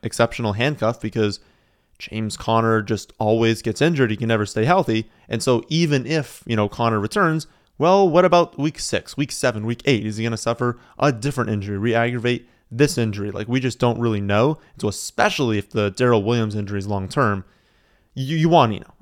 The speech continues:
Um, but again, just for that upside, if both of them are out next week, that's why I think he's worth very similar amounts to Brian Robinson, uh, on free agency. After those three, I think there's no real running backs that are standing out to me, like, after that. We'll talk about some that I still wanna add, but I'd say, like,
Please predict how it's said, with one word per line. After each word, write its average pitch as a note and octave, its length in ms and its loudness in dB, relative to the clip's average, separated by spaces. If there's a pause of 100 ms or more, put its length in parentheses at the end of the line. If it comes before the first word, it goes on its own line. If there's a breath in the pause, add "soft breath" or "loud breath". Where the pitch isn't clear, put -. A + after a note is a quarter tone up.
Um, - 320 -8
but - 100 -4
again, G#2 200 -2
just - 200 -2
for D3+ 80 2
that C3+ 200 4
upside, B2+ 640 2 (180)
if C3 420 0
both A#2+ 200 2
of B2 80 0
them A2+ 140 2
are A2 40 4
out G#2+ 140 2
next G2+ 260 -4
week, C3+ 260 -2 (200 soft breath)
that's A2 220 0
why A2+ 140 4
I G#2+ 40 2
think G#2+ 180 -4
he's G#2+ 180 -2
worth G2+ 320 0
very G#2 180 0
similar G#2+ 260 -4
amounts G2+ 400 -4 (240 soft breath)
to B2+ 140 -2
Brian G#2+ 220 2
Robinson, G2 560 -2 (320 soft breath)
uh, G2 160 0
on G#2 160 0
free G#2 180 0
agency. - 340 -8 (800 soft breath)
After G3+ 400 2
those G3 380 2
three, B2+ 580 -2 (300 soft breath)
I A#2 80 0
think D#3 340 -4 (600)
there's F#3 160 6
no G3 160 8
real D3+ 340 4
running B2+ 280 2
backs B2+ 240 2
that A2+ 80 0
are - 20 -2
standing A#2 400 0
out G#2+ 160 2
to - 80 -10
me, A#2 80 0
like, G2+ 200 0
after A2 380 -2
that. G#2 460 0
We'll B2 80 2
talk B2+ 240 4
about G#2+ 180 -2
some G#2 200 -2
that G2+ 100 -2
I G2+ 100 -4
still A2 180 -4
wanna G2+ 140 -4
add, G#2+ 260 -2
but A2+ 100 2
I'd A2 100 0
say, A#2+ 160 2
like, A2 200 2